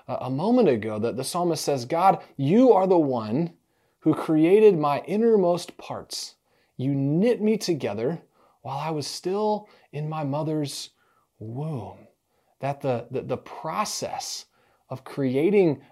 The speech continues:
a human life is, is so divine and it's so beautiful, but at the very same time, it is fragile and it is full of uncertainty and there's so much potential for, for pain. It's, it's vulnerable.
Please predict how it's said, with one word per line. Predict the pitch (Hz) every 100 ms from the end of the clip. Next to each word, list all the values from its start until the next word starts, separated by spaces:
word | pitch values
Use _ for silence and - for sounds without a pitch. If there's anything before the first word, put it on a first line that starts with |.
| -
a |
human | 123 - 185 185 139
life | 131 190 190
is, | 135 120 - _
is | - 123
so | - 170 190 185 185 _
divine | 123 127 120 175 214 165
and | 123
it's | 120 -
so | 196 202 185 - - - 123
beautiful, | 120 135 233 254 - 127
but | 135
at | 156 156
the |
very | 139 214 202
same | - 185 160
time, | - - 220
it | 190
is | 220 -
fragile | - - - 170 196 123 - - _ _ _ _ _
and | 131 185
it | 175
is | 113
full | - - 226 233 180 117 - - -
of | 131
uncertainty | 135 127 - - 202 226 147 120 123
and | 120
there's | 117 117
so | - 233
much | 208 156 -
potential | - - 214 214 180 - - _
for, | 143 -
for | - 123
pain. | - - 175 247 202
It's, | 113 - - - _ _ -
it's | 120 127
vulnerable. | 120 170 269 262 117 98 73 - -